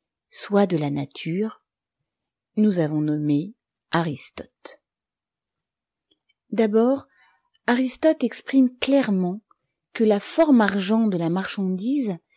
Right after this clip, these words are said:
n'est que l'aspect développé de la forme valeur simple, c'est-à-dire de l'expression de la valeur d'une marchandise dans une autre marchandise quelconque. Car il dit,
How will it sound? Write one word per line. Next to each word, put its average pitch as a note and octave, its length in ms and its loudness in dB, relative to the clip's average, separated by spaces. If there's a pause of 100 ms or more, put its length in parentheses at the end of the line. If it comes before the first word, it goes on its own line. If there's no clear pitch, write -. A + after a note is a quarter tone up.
(440)
n'est A#3+ 260 4
que - 140 0
l'aspect A#3+ 500 2
développé A#3 840 2
de F#3 160 -4
la E3 160 -2
forme G3+ 460 0
valeur D#3+ 480 -2
simple, - 680 -4 (680)
c'est-à-dire F3+ 720 -4 (520)
de F#3+ 140 2
l'expression B3+ 720 2
de A3 100 4
la E3 180 4
valeur G#3 440 4
d'une F#3 180 0
marchandise F3+ 920 -4
dans E3+ 300 0
une E3 260 -2
autre F3+ 280 -4
marchandise D#3 800 -4
quelconque. F3 840 -6 (1080)
Car G#3 180 2
il C#3+ 280 -4
dit, C#3 280 -8